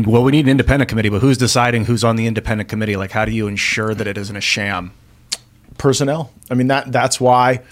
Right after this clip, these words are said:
Speaker 2: we know that the people who will be on that committee will be people like Jim Jordan, Chip Roy, Thomas Massie, people who actually ask tough questions.
Speaker 1: What is the point? What is the goal exactly? Like, are there specific, um, directions that you guys are aiming at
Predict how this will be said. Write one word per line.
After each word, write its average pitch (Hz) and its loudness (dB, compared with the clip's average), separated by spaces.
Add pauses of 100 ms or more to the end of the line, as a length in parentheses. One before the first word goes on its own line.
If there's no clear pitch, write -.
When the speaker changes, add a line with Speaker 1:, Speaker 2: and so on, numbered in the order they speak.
(480)
Speaker 2:
we 131 0
know 135 4
that 123 2
the 120 -2
people 127 -4
who 131 -2
will 127 0
be 120 0
on 120 0
that 127 -2
committee 127 -2
will 120 -2
be 156 -6
people 123 -4
like 113 -2
Jim 117 0
Jordan, 107 -2 (260)
Chip 127 -2
Roy, 107 -2 (240)
Thomas 113 -2
Massie, 98 -6 (240)
people 113 -4
who 120 4
actually 120 -2 (360)
ask 120 -4
tough 120 -4
questions. - -8
Speaker 1:
What 160 2
is 277 -2
the 202 -2
point? - -2
What 180 2
is 214 0
the 196 0
goal 185 4
exactly? 131 0
Like, 110 0
are 127 2
there 123 2
specific, - -2
um, 120 2 (120)
directions 127 0
that 139 0
you 139 0
guys 123 2
are 131 0
aiming 127 2
at 123 -4